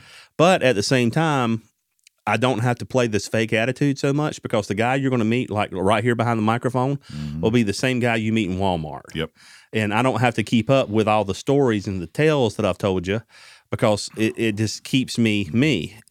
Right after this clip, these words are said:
Speaker 1: Uh, Andy, is,
Speaker 2: Just be
Speaker 1: it,
Speaker 2: real.
Speaker 1: is the pharmacy still doing this? Absolutely.
Speaker 2: Mm-hmm.
Speaker 1: We're still doing the same thing.
Speaker 2: Mm-hmm.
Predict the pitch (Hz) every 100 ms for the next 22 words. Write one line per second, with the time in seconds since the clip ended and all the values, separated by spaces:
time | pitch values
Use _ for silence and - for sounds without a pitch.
0 | _ 120 113 127 175 175 135 - 123 95
1 | 82 69 67 - - 113 107 - 156 175
2 | 165 175 - 175 165 165 175 190 - 117
3 | 120 139 156 107 104 - 82 82 78 95
4 | 104 117 110 113 127 123 120 123 - 101
5 | 98 123 131 131 170 175 139 87 92